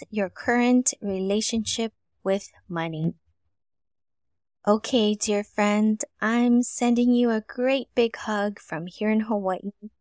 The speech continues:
over the podcast airwaves to you wherever you are,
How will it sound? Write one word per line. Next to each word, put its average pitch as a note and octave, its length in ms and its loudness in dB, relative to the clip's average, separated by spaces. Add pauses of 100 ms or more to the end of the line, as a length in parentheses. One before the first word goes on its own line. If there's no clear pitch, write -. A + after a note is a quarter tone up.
(400)
over C4+ 340 2
the D4 100 -10
podcast - 920 -4
airwaves F#3+ 840 -4
to G3 580 -2
you F3+ 560 -6
wherever A3 600 -2
you G#3 420 -4
are, D#3 440 -8